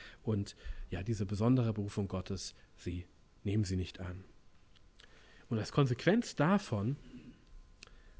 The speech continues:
verwerfen sie letztendlich Gott, den wahren König selbst. In den letzten Versen unseres Abschnittes wird das deutlich, ne? Vers neunzehn und zwanzig, „Aber das Volk weigerte sich, auf die Stimme Samuels zu hören.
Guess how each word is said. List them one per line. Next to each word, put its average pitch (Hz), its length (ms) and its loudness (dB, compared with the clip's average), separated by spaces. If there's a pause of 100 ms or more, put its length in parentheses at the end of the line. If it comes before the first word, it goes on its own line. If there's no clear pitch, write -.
(120)
verwerfen 135 520 4
sie 117 120 4
letztendlich 123 720 0
Gott, 107 380 0 (800)
den 90 140 0
wahren 113 300 4
König 95 520 -2 (120)
selbst. - 580 -8 (1300)
In 135 120 4
den 127 100 10
letzten 139 360 8
Versen 131 340 8
unseres 123 320 4
Abschnittes 143 420 8
wird 147 120 12
das 127 120 4
deutlich, 151 460 10
ne? 139 180 6 (340)
Vers 147 180 8
neunzehn 165 320 12
und 143 80 12
zwanzig, 160 420 12
„Aber 143 100 10
das 143 160 8
Volk 139 300 12
weigerte 190 480 12
sich, 165 240 10
auf 160 180 10
die 165 120 8
Stimme 160 320 12
Samuels 156 640 12
zu 135 160 12
hören. 165 440 12